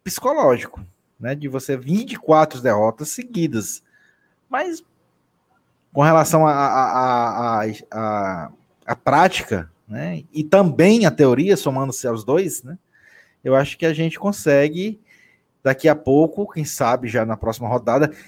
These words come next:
que é uma rodada ainda do, um jogo atrasado do primeiro turno, né, que a gente vai vai pagar, que a gente tá devendo.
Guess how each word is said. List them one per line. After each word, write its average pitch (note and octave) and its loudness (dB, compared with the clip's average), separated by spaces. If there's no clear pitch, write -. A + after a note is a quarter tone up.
que D4+ 6
é F3 10
uma A#3+ 4
rodada D#3 2
ainda E3 -6
do, D#3 -10
um C3 -14
jogo C#3 0
atrasado C#3 0
do D3 -8
primeiro C3+ -2
turno, D#3 -4
né, C#3 -8
que D3 -14
a - -8
gente A#2+ -12
vai B2 -4
vai A#2 -4
pagar, A2+ 0
que - -2
a A#2 2
gente A2+ -6
tá A#2+ 2
devendo. A#2 0